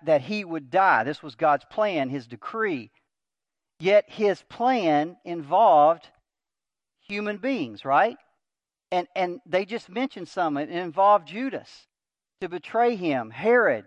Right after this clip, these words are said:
Pilate, the Roman soldiers, the Jews. All of these had to conspire together to bring God's sovereign will to fruition. Now, here's the thing. Those people are not puppets.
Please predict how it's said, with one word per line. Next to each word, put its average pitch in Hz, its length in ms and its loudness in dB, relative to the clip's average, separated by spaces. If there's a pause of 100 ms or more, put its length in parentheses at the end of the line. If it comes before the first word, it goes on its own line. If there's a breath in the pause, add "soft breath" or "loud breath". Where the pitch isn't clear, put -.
Pilate, 190 520 2 (340 soft breath)
the 131 80 -10
Roman 202 380 -2
soldiers, 156 640 -2
the 165 100 -12
Jews. 180 480 -12 (680)
All 247 320 6
of 214 100 0
these 226 260 -4
had 220 220 4
to 175 60 -12
conspire 214 760 2
together 170 640 0 (300 soft breath)
to 160 80 -10
bring 208 480 -6
God's 190 560 4 (260)
sovereign 175 480 -2
will 175 480 -6 (680)
to 202 400 -14
fruition. 208 640 -8
Now, 175 100 -4
here's 247 300 -6
the - 100 -14
thing. 233 400 -8 (500 soft breath)
Those 240 280 -2
people 254 380 -8
are 170 100 -2
not 208 340 -2
puppets. - 640 -6